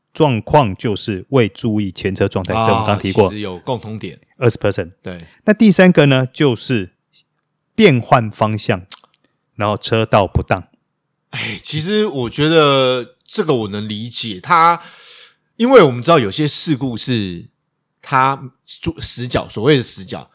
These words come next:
Speaker 2: 因为其实啊，包括大，大型货车、大连结车跟这种大客车，它的变换车道或甚至转弯都会有死角。
Speaker 1: 是。
Speaker 2: 对。
Speaker 1: 那我们刚刚提到这个变换方-，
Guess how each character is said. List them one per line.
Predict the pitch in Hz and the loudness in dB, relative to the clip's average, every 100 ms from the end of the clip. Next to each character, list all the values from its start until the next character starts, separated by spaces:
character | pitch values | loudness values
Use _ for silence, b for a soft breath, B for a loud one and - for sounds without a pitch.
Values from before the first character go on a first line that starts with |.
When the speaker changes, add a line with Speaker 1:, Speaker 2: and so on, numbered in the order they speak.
| _ | _
Speaker 2:
因 | - 247 | 2 6
为 | 220 | 6
其 | 147 - 135 | 4 -4 -2
实 | 135 | -2
啊， | 110 90 | -2 -4
包 | 135 | -2
括 | 147 | 0
大， | 147 147 131 127 | 0 0 0 0
大 | - 139 | 0 0
型 | 117 113 | -2 -8
货 | 131 | -6
车、 | 123 120 127 | -4 -2 -2
大 | 127 151 127 | -4 -4 -4
连 | 120 113 | -6 -8
结 | 107 107 | -8 -10
车 | 104 120 | -6 -6
跟 | 123 | -6
这 | 131 | -10
种 | 196 - | -8 -4
大 | 120 | -4
客 | 95 110 | -2 -6
车， | 101 107 98 B B B | -6 -10 -12 B B B
它 | - 165 170 | 0 4 4
的 | 151 131 117 113 b b _ | 4 2 2 -2 b b _
变 | 196 160 | 0 2
换 | 165 | 0
车 | 143 143 | 0 0
道 | 156 | 0
或 | 117 147 | 0 0
甚 | 139 135 | 0 -2
至 | 139 | -4
转 | 127 107 85 | -8 -8 -8
弯 | 98 98 110 _ _ _ _ | -10 -10 -12 _ _ _ _
都 | 143 135 139 | 2 4 2
会 | 143 117 | 0 -2
有 | 90 85 | -4 -10
死 | - 87 | -12 -14
角。 | 90 - | -12 -6
Speaker 1:
是。 | - 113 95 90 | 0 0 0 -6
Speaker 2:
对。 | 87 92 - | -12 -14 0
Speaker 1:
那 | 147 | 2
我 | |
们 | 120 | 4
刚 | 107 | 2
刚 | 131 | 0
提 | 117 | 2
到 | 123 | 0
这 | 123 127 | 0 0
个 | 117 113 | 0 -2
变 | 104 123 | 0 0
换 | 120 | 0
方-， | 110 120 123 | 0 -2 -4